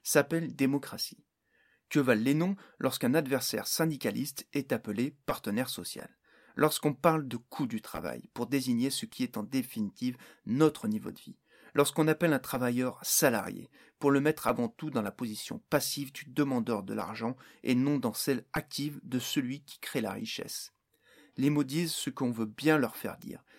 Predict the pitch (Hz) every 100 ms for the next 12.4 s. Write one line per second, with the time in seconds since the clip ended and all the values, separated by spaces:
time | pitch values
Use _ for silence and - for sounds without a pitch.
0 | - - 117 135 147 143 185 143 135 131
1 | 131 139 131 131 127 131 156 135 131 139
2 | 135 - 190 196 - - - 135 170 160
3 | - 135 143 - 147 - 202 - 180 202
4 | 220 - - _ _ _ 120 143 - 139
5 | 123 123 120 117 123 165 220 _ _ _
6 | _ _ _ _ _ _ _ _ - 135
7 | - - - _ _ - 107 110 110 110
8 | - - _ _ _ _ - 135 120 123
9 | 131 131 113 113 113 117 113 101 117 110
10 | 113 120 120 - _ - - 131 - 120
11 | 98 - _ _ _ 135 - 226 143 135
12 | 135 127 127 131